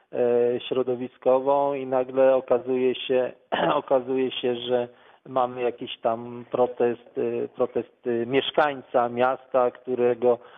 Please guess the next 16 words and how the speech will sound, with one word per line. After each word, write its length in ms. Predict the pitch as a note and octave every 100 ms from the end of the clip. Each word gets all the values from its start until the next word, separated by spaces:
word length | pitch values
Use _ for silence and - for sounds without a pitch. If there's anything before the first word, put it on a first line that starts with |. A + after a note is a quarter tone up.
| - - - _ _
<clears throat> 420 | - - - F#3
przepraszam, 460 | - C#3 B2+ B2 B2
o 80 | A#2
którego 380 | - B2 A#2+ B2
działkę 600 | C3+ B2 A#2 - A#2+ A2
zahacza, 600 | A#2+ A#2 A#2 - A#2 A2 _ _ _ -
zahacza 540 | B2 A2+ - A2+ -
obwodnica 760 | A2+ A2 A#2 B2 D3 - C#3 B2
i 80 | A#2
to 220 | - A2+
teraz 340 | G#2 B2 A2+ A2+
znowu 300 | B2 A#2+ A#2
musi 500 | A2 - A2 A2 A2
iść 140 | G#2+
do 160 | A2 G#2+
ministerstwa. 920 | A2+ A#2 - C#3+ C3 C3+ - A#2+